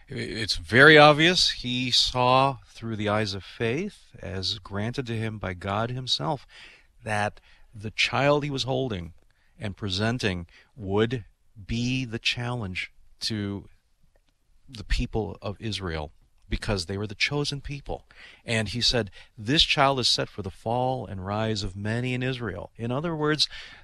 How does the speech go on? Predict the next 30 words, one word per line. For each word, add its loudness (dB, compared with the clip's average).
there -2
are 0
gonna -2
be 0
those 2
who -2
should -4
know -2
better -2
and -6
simply 0
missed -2
their -4
cue. -6
They -4
missed -2
the -8
sign, 0
and -4
that -2
there 2
are -2
many -2
others 2
in 2
Israel -2
who -6
would, 0
in -4
fact, -2